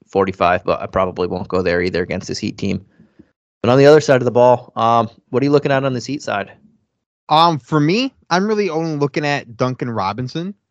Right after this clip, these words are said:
Speaker 2: Um, in his last game out, he had seventeen points, four rebounds, three assists, and he played twenty-five minutes. Uh, and that was against Brooklyn. Um, granted, I know Harden wasn't there. Obviously, he got traded to Philly. Uh, but I think they still have a tough team.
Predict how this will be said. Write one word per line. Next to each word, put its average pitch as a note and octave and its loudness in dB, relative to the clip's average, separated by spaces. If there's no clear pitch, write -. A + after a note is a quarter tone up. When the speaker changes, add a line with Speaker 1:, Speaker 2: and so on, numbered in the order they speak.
Speaker 2:
Um, A2 -2
in C3+ -2
his C3 2
last D3 0
game D3 -2
out, C#3 0
he C3 -6
had B2 -4
seventeen C#3 -6
points, C3+ -4
four C3 -4
rebounds, B2+ -2
three C#3 -4
assists, - -4
and A#2+ -8
he A#2+ -4
played D3 -4
twenty-five C3 -2
minutes. G#2 -8
Uh, G#2 0
and A#2 -4
that C#3 2
was F3+ -2
against D3 -4
Brooklyn. F3 -2
Um, A2+ -4
granted, C3+ 0
I A#2 -2
know A#2 0
Harden C3+ -2
wasn't A#2 -4
there. C3 0
Obviously, A#2 -4
he A2+ -2
got A2 -2
traded A2+ -4
to G2 -16
Philly. C3 -2
Uh, G#2 0
but A2 -4
I A2+ 0
think D#3 -4
they B2 -4
still D3+ -4
have C#3+ 0
a G#2+ -8
tough B2+ -4
team. B2+ -6